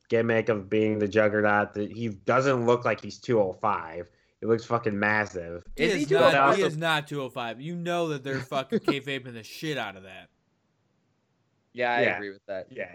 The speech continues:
Speaker 1: there's no way that kid, that guy is two oh five. He looks fucking gigantic.
Speaker 2: That's the best.
Speaker 1: Compared to, like, everyone else in the division, he looks like a fucking monster.
Speaker 2: So, like, the, the cruiserweight division in W C W was, I think, two twenty-five.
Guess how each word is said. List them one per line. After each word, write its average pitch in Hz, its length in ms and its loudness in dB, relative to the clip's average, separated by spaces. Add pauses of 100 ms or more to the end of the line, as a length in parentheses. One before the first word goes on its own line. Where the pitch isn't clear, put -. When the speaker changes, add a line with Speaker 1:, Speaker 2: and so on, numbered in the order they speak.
(160)
Speaker 1:
there's 135 240 -2
no 143 300 4
way 127 180 6
that 120 200 2
kid, 113 340 -4
that 113 200 0
guy 110 300 -4
is 104 120 -6
two 110 240 -4
oh 95 140 -2
five. 80 460 -6
He 127 140 2
looks 127 320 4
fucking 127 320 -2
gigantic. 110 440 0
Speaker 2:
That's 165 240 -2
the 226 140 0
best. 202 160 -2 (100)
Speaker 1:
Compared 160 260 4 (140)
to, 156 80 -4
like, 139 280 -6
everyone 151 360 4
else 131 220 2
in 135 80 -2
the 135 120 4
division, 120 580 0 (200)
he 135 80 4
looks 147 160 4
like 143 140 2
a 120 80 -2
fucking 117 500 -2
monster. 107 680 0
Speaker 2:
So, 196 140 -4
like, 185 340 0
the, 170 480 -6
the 151 120 -6
cruiserweight 220 680 -6
division 165 380 -6
in 147 120 -6
W 147 240 -6
C 139 160 -12
W 131 400 -6
was, 120 320 -12
I 113 80 -10
think, 120 300 -12
two 147 220 -12
twenty-five. 101 800 -12